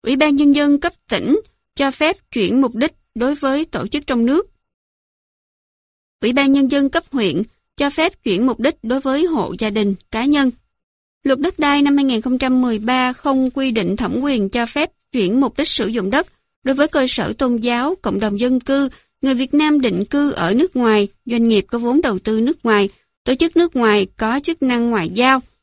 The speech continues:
Điều này có nghĩa là các chủ thể vừa nêu không được phép chuyển mục đích sử dụng đất. Hai chấm ba chấm năm. Thủ tục chuyển mục đích.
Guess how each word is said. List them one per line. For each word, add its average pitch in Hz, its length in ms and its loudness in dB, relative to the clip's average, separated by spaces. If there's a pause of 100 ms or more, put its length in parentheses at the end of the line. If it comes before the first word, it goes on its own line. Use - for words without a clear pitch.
(260)
Điều 254 160 2
này 254 160 4
có 330 120 0
nghĩa 240 260 4
là 240 300 -2
các - 320 -6
chủ 196 200 -4
thể 233 260 -4
vừa 247 180 -2
nêu 220 300 0
không 294 280 0
được 247 160 0
phép - 360 -6
chuyển 233 280 -2
mục - 180 -2
đích 254 160 -2
sử - 320 -2
dụng 196 300 -4
đất. 247 180 -2 (1600)
Hai 277 160 2
chấm 302 200 2
ba 277 180 0
chấm 320 220 0
năm. 262 240 2 (480)
Thủ 208 160 -4
tục 226 240 0 (200)
chuyển 208 220 2
mục - 160 0
đích. 320 140 -2